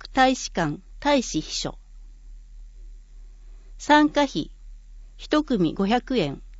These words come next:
材料代ほか。当日集金。持ち物、エプロン、三角巾、布巾、筆記用具。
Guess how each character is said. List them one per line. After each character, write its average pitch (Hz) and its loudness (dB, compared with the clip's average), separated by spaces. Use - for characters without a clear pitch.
材 220 4
料 233 2
代 214 -2
ほ 185 -8
か。 - -8
当 254 4
日 240 -2
集 208 -2
金。 180 -4
持 214 4
ち 285 -4
物、 180 0
エ 311 2
プ 277 2
ロ 175 2
ン、 139 -4
三 269 4
角 269 -2
巾、 151 -6
布 - -16
巾、 214 0
筆 226 -4
記 262 0
用 240 4
具。 - -8